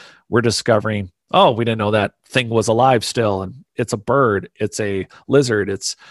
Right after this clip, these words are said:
that," like, literally thought that was extinct. We even knew about it, but we're still discovering. We don't even know what's on this planet. So stop assuming how many people should be on it. Stop assuming we know our history. And here we are with this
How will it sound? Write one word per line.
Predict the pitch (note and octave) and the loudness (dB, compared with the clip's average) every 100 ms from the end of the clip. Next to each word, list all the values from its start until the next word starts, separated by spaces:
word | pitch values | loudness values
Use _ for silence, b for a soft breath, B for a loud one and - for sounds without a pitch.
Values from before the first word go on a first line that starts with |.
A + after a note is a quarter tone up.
| B B - | B B -12
that," | - - | -8 -4
like, | D3+ | -2
literally | D3 D#3+ C#3+ B2+ | 2 6 6 4
thought | - C#3 B2+ | 0 -2 2
that | C#3 C3 | 2 4
was | B2 | 2
extinct. | A#2 - E3+ C#3+ - | 0 0 0 0 -2
We | B2+ | 0
even | C3 | 0
knew | C3 C#3+ | 2 2
about | A#2+ G2+ | 2 0
it, | - B B B - | -4 B B B 2
but | B2+ - _ | 2 2 _
we're | C#3 C3+ | 2 2
still | - F#3+ | 4 2
discovering. | F3 D3+ - D3+ A#2 | 2 0 2 2 2
We | A#2+ | 0
don't | C3+ C#3 | 0 0
even | C#3+ C3+ | -2 -2
know | B2 | 0
what's | B2 A#2 | 0 0
on | A#2 A2 | -2 -2
this | G#2 | -6
planet. | - - - D3+ A2+ - _ _ B B B | -8 -10 -4 -2 -2 -6 _ _ B B B
So | B2+ | -2
stop | A2 - C#3+ B2+ - | -2 0 2 2 2
assuming | C3+ C#3 C3 B2 | 0 0 -2 -4
how | B2 | -4
many | B2 | -4
people | - A#2+ A#2+ | -6 -4 -4
should | - G#2+ | -4 -6
be | A2 | -4
on | F#2+ | -4
it. | A2 - b b | -4 -10 b b
Stop | - B2+ A#2 | 0 0 2
assuming | A#2+ A#2+ A2+ A2 | -2 -2 -4 -4
we | A2 | -4
know | G#2 | -4
our | G2+ | -4
history. | A#2 F3+ - B2+ G#2 B B B B - | 0 0 2 0 -2 B B B B -6
And | A2+ | -6
here | - C#3+ | -2 0
we | C3+ | 2
are | A#2+ | 2
with | A#2 | 0
this | - G#2+ - | -2 -4 -4